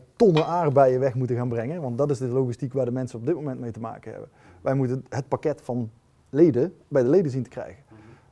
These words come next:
Speaker 1: Nou, daar kun je heel kleinschalig, eh, eh, dingen op ontwikkelen.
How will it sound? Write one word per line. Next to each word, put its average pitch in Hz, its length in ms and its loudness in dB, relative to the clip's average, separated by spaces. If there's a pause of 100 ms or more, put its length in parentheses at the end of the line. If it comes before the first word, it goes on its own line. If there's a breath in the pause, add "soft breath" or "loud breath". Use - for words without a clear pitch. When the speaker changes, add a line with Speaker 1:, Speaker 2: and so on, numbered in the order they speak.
(120)
Speaker 1:
Nou, - 120 -12
daar - 160 -14
kun 120 140 -2
je 110 80 -2
heel 113 160 -2
kleinschalig, 117 640 -6 (240)
eh, 107 380 -12
eh, - 60 -14 (760)
dingen 135 260 -6
op 147 100 -10
ontwikkelen. 123 380 -10